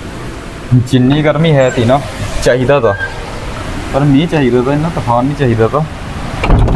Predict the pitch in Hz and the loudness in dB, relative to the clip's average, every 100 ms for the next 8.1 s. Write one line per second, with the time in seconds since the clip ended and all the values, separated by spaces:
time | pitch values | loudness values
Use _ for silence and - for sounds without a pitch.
0 | - - - 120 151 135 127 139 127 117 | -2 -2 -4 0 0 0 0 -2 0 2
1 | 143 123 104 104 - - - - - - | 2 2 0 -2 -4 -10 -10 -8 -8 -8
2 | - - - - 143 139 143 160 131 127 | -6 -6 -6 -6 -2 0 2 2 2 0
3 | 120 123 120 110 - - - - - - | 2 0 -2 -6 -8 -10 -10 -8 -10 -8
4 | - - - - - - 139 135 - 135 | -8 -8 -6 -4 -2 -2 0 0 0 2
5 | 123 123 117 107 101 95 104 107 107 - | 4 4 2 0 0 -2 -4 -4 -6 -8
6 | - - - - - - - - - - | -8 -8 -8 -6 -8 -8 -8 -8 -8 -8
7 | - - - - - - - - - 127 | -8 -8 -8 -8 -8 -8 -8 -8 -2 2
8 | 127 | 2